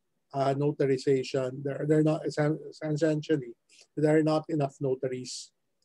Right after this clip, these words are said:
in the Philippines. Although, of course, it's just not a matter of, you know, there being enough lawyers. It's also a matter of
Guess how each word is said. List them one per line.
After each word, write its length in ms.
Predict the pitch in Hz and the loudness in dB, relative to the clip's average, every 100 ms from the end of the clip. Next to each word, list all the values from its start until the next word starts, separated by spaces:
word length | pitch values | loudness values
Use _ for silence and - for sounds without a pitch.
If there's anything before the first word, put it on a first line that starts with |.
| _ | _
in 240 | 135 131 120 | -6 -4 -4
the 400 | 123 123 120 117 - | -6 -4 -6 -4 0
Philippines. 420 | 165 156 117 107 | 0 0 -6 0
Although, 220 | 185 196 185 | 4 6 6
of 120 | - | 6
course, 200 | 220 160 | 4 4
it's 140 | 151 | 0
just 200 | 175 - | -4 0
not 160 | 170 165 | 0 0
a 120 | 151 | 0
matter 440 | 151 147 147 156 156 | 0 0 2 2 2
of, 240 | 156 143 143 _ - - _ _ - | 0 0 -2 _ -20 -20 _ _ -2
you 80 | 165 | 2
know, 100 | 147 | 6
there 200 | 156 156 | 8 8
being 260 | 151 151 | 8 6
enough 220 | 147 135 - | 4 0 4
lawyers. 440 | 170 190 143 - - | 6 6 4 0 -8
It's 260 | 156 151 | -8 -2
also 220 | 139 143 | 0 2
a 60 | 151 | 2
matter 380 | 147 143 147 143 | 2 0 0 0
of 220 | 135 131 | 0 0